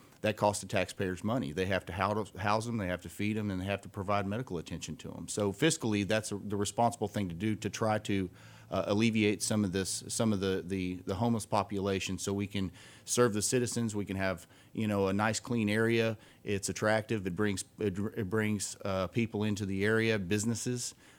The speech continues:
and, uh, and, and residents into the area because it's a beautiful community.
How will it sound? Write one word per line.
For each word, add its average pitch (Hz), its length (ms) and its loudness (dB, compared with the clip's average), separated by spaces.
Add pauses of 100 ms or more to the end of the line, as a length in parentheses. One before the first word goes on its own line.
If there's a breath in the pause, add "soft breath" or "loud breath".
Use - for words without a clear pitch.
(120 loud breath)
and, 98 440 -2
uh, 95 280 0
and, 98 360 -2
and 98 200 -2
residents 101 480 2
into 95 140 -4
the 98 160 -2
area 104 220 4
because 90 320 -2
it's 90 160 -6
a 87 40 -8
beautiful 92 340 -2
community. 101 520 -4